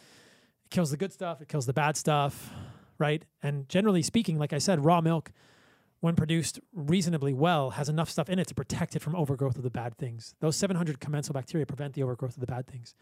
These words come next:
I saw the statistic the other day. There's been seventy-three plus deaths from pasteurized milk and zero deaths from raw milk. And if you look at the actual contamination of raw milk, it's very, very rare, but it does happen, and people get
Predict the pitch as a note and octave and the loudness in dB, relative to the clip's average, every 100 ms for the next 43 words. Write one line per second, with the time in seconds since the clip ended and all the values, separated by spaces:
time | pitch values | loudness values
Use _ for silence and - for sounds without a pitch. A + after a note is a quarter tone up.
0 | _ - - - - - - C#3+ A3 D#3+ | _ -20 -20 -20 -20 -16 -4 0 0 -2
1 | - B2+ E3+ C#3+ C#3 C3+ C3+ B2 - D3 | -4 -2 -2 0 0 2 0 0 0 -2
2 | C#3+ - F#3+ G3+ F3+ - D#3 D3+ D#3+ - | -2 0 2 4 2 2 -2 0 -2 -2
3 | D#3+ C#3 - C3+ B2+ - C3 - D3 - | -4 -4 -4 -6 -6 -8 -6 -4 -6 -4
4 | G3+ G3+ F#3 G3 C#3 B2+ D3+ F#3+ D#3+ D3 | -4 -2 -2 -2 -2 0 4 6 6 2
5 | C#3 - C3 B2 C3 B2 C#3 G3+ _ _ | -2 -6 -4 0 -2 -2 -10 -20 _ _
6 | _ - - - _ E3 D#3 E3+ F#3+ G3 | _ -20 -20 -20 _ -6 -2 2 2 0
7 | E3+ D#3 - - D3+ D3 D3+ D#3 - D3 | 0 -2 -2 -8 -6 -4 -2 -2 -2 -2
8 | B2+ C3 C3+ C3+ B2+ B2+ D#3 F3 D#3+ C#3+ | 0 -2 -2 -6 -8 -2 2 2 2 2
9 | C#3+ C3+ B2 A#2+ C#3 E3+ F#3 _ - - | 2 2 0 -2 -2 -2 -4 _ -4 2
10 | G3+ - D3+ F#3 C#3 C3 D3 C3+ D3+ | 2 2 -2 -2 -2 -4 -4 -2 -4